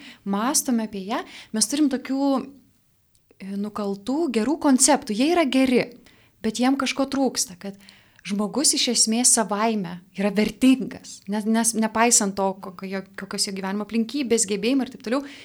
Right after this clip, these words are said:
jis pats kaip toks yra vertingas. Ir tada Simone Weil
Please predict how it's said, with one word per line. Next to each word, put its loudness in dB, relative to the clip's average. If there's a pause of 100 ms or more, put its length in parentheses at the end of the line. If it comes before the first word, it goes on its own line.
(160)
jis 4 (300)
pats 0
kaip -8
toks -2
yra -6 (180)
vertingas. -8 (720)
Ir -6
tada 0
Simone 0
Weil -4